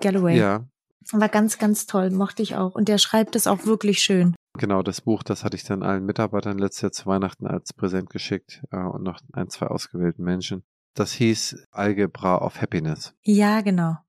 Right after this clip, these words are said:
Speaker 1: Auch tolles Buch. Also finde ich, gerade wenn man so ein bisschen reinkommen will in diese Thematik, fand ich's total schön geschrieben. Auch nicht so rum, rumpalavert, finde ich. Der kommt schnell zum Punkt einfach, ne?
Speaker 2: Genau. Und er hat was zu sagen, ist ein schlauer Mensch.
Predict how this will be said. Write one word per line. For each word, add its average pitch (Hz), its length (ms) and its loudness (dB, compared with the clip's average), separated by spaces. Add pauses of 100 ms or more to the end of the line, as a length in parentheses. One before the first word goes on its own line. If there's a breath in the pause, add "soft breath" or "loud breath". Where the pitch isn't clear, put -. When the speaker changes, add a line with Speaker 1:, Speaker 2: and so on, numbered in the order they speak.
(200)
Speaker 1:
Auch 196 220 -2
tolles 185 360 -2
Buch. 165 320 -4
Also 190 240 2
finde 208 240 2
ich, - 140 -2
gerade 202 380 -4
wenn 208 100 0
man 208 160 2
so 208 80 0
ein 208 40 4
bisschen 202 220 0
reinkommen 220 540 2
will 233 120 2
in 190 180 2
diese 190 200 2
Thematik, 196 600 0 (220)
fand 185 160 2
ich's 180 140 0
total - 540 -8
schön 175 260 -2
geschrieben. 175 480 -4 (380)
Auch 214 120 -2
nicht 247 160 4
so 220 100 0
rum, 190 180 6
rumpalavert, 160 840 2 (280)
finde 180 240 0
ich. 170 120 -10
Der 185 120 -2
kommt 214 240 2
schnell 196 240 2
zum 185 180 2
Punkt 185 280 0
einfach, 170 360 -4
ne? 185 120 -2 (140)
Speaker 2:
Genau. 90 360 0
Und 101 240 -2
er 95 80 2
hat 95 140 -4
was - 160 -8
zu 87 100 -12
sagen, 87 380 0
ist - 120 -14
ein 87 60 -10
schlauer 85 360 -6
Mensch. 87 280 -6